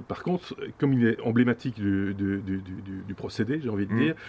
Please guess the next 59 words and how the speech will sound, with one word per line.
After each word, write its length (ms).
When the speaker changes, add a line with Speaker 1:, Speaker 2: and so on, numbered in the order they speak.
Speaker 1:
euh, 500
s'il 240
lui 160
arrive 200
quelque 280
chose 400
ou 80
s'il 560
dit 220
quelque 260
chose, 420
ou 360
si 120
on 80
lui 140
dit 160
quelque 240
chose 360
et 40
que 80
la 60
réponse 280
n'est 80
pas 140
bonne, 220
ça 160
a 20
une 160
influence 440
forcément 420
sur 160
l'ensemble 400
de, 180
de, 160
de, 160
de, 40
de, 360
de, 40
des 140
process, 380
quoi. 140
Speaker 2:
Il 100
a 60
une 160
grosse 200
influence 520
de 100
par 200
son 140
génie. 260
Alors, 240
il 80
s'est 140
quand 140
même 180
entouré 420
de 140
gens, 360
euh, 20